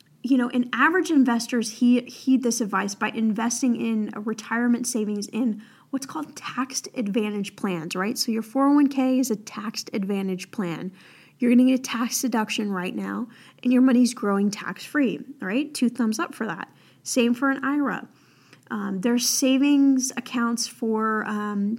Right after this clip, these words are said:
children's college when you, when you start having your family. There's five twenty-nine plans, um, putting money into a flexible spending account or a health savings account.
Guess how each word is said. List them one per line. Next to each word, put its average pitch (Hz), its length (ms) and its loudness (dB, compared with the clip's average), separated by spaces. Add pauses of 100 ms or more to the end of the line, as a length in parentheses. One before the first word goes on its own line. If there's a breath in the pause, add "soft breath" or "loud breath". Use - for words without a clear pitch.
children's 240 400 2
college 269 560 2
when 226 160 4
you, 214 160 2
when 220 160 2
you 220 80 4
start 226 240 -4
having 233 220 0
your 208 100 -4
family. 262 560 0 (240 loud breath)
There's 214 180 -6
five 233 340 -2
twenty-nine 226 560 0
plans, 277 520 2 (440 loud breath)
um, 208 500 -2 (160)
putting 277 300 4
money 254 280 4
into 233 320 0
a 208 80 -4
flexible 233 540 -4
spending 254 400 4
account 277 520 0
or 196 140 0
a 202 60 0
health 240 240 0
savings 254 420 4
account. 285 480 0